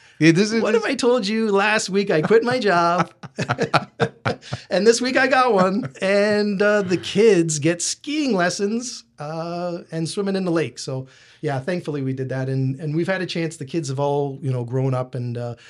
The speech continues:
Speaker 2: and left the nest and they've come back. And I, I've, I've pulled them all to the side and said, "So guys, like, were we okay with this? Like, how much therapy do I need to, 'cause I did disrupt you guys during your high school
Speaker 1: 'Cause I,
Speaker 2: years."
Speaker 1: I built a nest egg for the therapy. <laughs>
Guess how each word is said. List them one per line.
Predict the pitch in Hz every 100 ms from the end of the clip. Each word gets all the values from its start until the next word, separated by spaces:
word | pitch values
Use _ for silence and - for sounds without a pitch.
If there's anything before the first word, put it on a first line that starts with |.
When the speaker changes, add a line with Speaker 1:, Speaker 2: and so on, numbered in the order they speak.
| - -
Speaker 2:
and | 135
left | 143 139
the | 139
nest | 135 135 -
and | 127
they've | 123
come | - 139
back. | 131 139 135
And | 135 123
I, | 120 117 117 _ _ _ -
I've, | 143
I've | 151 147 139 135
pulled | 196 170
them | 160
all | 151
to | 147
the | 135
side | 131 139
and | 135
said, | 131 123 - - - -
"So | - 139
guys, | 135 135
like, | 139 135 _ _ _ _ _
were | 156
we | 180 311
okay | - 240
with | 247
this? | 254 254 -
Like, | 143 135 - - _ -
how | - 190
much | 196 196
therapy | - 156 156 160 160
do | 139
I | 143
need | 143 143
to, | 135 139 135 139
'cause | 131 151
I | 180
did | 185 262
disrupt | 233 202 196 196
you |
guys | 170 165 170
during | 147 175 170
your | 151
high | 170 196
school | - 196
Speaker 1:
'Cause | 175
I, | 214
Speaker 2:
years." | 175 -
Speaker 1:
I | 185
built | 165 294 311
a | 240
nest | 156 143 -
egg | 123 113
for | 143
the | 123
therapy. | 107 85 69
<laughs> | -